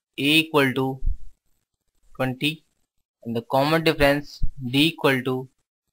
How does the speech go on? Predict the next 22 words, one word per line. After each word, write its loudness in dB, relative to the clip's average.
nineteen 0
and -6
one 0
by 2
four -2
minus 0
twenty -4
equal 0
to -8
minus -2
three -6
by -2
four. -12
So -6
the -10
nth 0
term -4
of 0
the -6
sequence -8
will -6
be -8